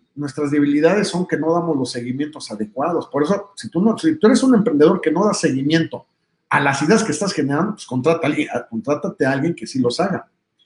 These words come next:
Y sobre todo, no respetamos de repente, luego los, cu-, cuando es dinero propio.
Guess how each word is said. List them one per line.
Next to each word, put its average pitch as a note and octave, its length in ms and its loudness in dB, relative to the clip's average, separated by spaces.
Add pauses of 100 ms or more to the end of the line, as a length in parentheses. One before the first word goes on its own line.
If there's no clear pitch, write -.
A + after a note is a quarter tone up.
(360)
Y D#3+ 60 0
sobre F#3 260 6
todo, B3+ 280 6
no A3+ 120 8
respetamos G3 600 2
de D3 60 2
repente, C3 680 -4 (640)
luego F3+ 300 6
los, C#3 480 6
cu-, C#3+ 200 -12
cuando D#3+ 240 -2
es F#3+ 80 0
dinero F3+ 380 2
propio. D#3+ 360 -4